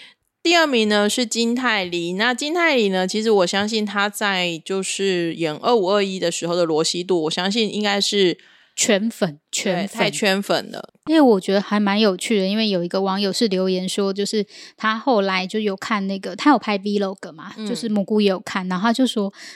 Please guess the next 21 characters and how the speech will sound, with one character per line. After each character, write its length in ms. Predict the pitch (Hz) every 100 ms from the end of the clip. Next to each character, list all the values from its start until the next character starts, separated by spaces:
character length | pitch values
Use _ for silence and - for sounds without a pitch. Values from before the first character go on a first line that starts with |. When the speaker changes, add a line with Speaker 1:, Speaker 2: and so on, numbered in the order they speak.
| -
Speaker 2:
就 100 | 294
可 160 | - 247
以 80 | 240
感 180 | 185
受 140 | 156 220
他 100 | 226
本 200 | - 175
人 160 | 160 160
真 140 | 220
的 80 | 208
很 200 | 165 139
强， 340 | - 180 160 170 185
Speaker 1:
<laughs> 200 | 185 180
Speaker 2:
但 120 | 294
是 80 | 311
是 180 | - 294
有 220 | 220 180
深 260 | - 262 285
度 140 | 233
的 100 | 202
强。 340 | - 247 190